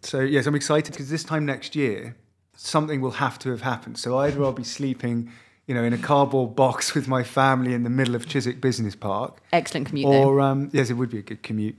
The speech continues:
Speaker 1: Um, actually, funnily enough, one of those little teepee jobs would probably be, <laughs> probably be quite fun for a few weeks.
Speaker 2: Yeah.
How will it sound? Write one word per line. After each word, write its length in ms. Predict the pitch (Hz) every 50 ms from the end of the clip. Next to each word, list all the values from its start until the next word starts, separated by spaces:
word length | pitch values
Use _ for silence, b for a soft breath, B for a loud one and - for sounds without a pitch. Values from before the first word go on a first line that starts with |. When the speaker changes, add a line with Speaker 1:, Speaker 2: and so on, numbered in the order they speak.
| _ _
Speaker 1:
Um, 420 | 139 135 127 127 123 127 127 131 -
actually, 280 | 175 185 180 - 151 127
funnily 220 | - 185 180 170
enough, 220 | 156 147 120 -
one 100 | 151 139
of 60 | 143 139
those 220 | 139 139 135 135
little 220 | 147 135 131 131
teepee 500 | 123 - - - 156 143 143 - 110 104
jobs 320 | - - 110 104 101 - -
would 100 | 123 113
probably 400 | 190 220 202 247 - 262 370 403
be, 60 | -
<laughs> 360 | 403 359 370 - - 349 -
probably 200 | - 170 156 147
be 80 | 139 135
quite 260 | - - 139 135 -
fun 320 | - - - 156 156 151
for 140 | 135 - -
a 40 | 101
few 280 | - - - 110 101 101
weeks. 400 | 104 107 113 - - - - - _
Speaker 2:
Yeah. 200 | 170 190 226 -